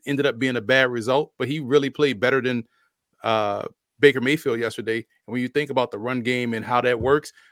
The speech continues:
oh, and the Colts are still currently sitting <laughs> at the seventh seed, so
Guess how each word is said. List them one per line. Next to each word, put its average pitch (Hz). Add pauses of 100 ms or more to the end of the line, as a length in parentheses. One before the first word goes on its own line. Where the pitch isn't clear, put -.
oh, 151
and 131
the 120 (120)
Colts 170
are 123
still 143
currently 131
sitting 117
<laughs> -
at -
the 147
seventh 131
seed, 139
so 131